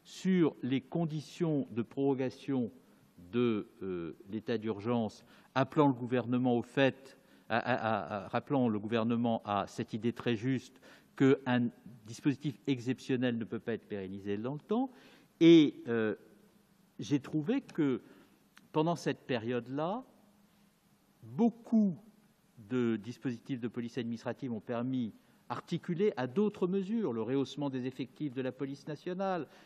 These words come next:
des services de renseignement, la loi deux mille quinze sur le renseignement, le renforcement de la coopération européenne, la meilleure information du système d'information Schengen et du F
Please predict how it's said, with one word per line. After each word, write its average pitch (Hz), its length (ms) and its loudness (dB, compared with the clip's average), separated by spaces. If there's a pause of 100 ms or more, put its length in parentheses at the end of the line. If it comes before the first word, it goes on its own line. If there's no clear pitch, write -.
(120)
des 131 140 0
services 135 400 -2
de 127 80 -4
renseignement, 160 680 -4
la 143 120 -2
loi 135 200 -2
deux 131 120 -6
mille 127 160 -8
quinze 135 200 -4
sur 135 160 -8
le 135 80 -4
renseignement, 175 720 -4 (260)
le 131 80 2
renforcement 139 580 0
de 135 60 -4
la 131 80 0
coopération 131 760 -4 (280)
européenne, 165 800 -2 (280)
la 123 140 0
meilleure 156 300 4
information 139 520 -2
du 131 120 -8
système - 420 -6
d'information 127 560 -4
Schengen 131 420 -2
et 123 80 -2
du 117 200 -4
F - 80 -12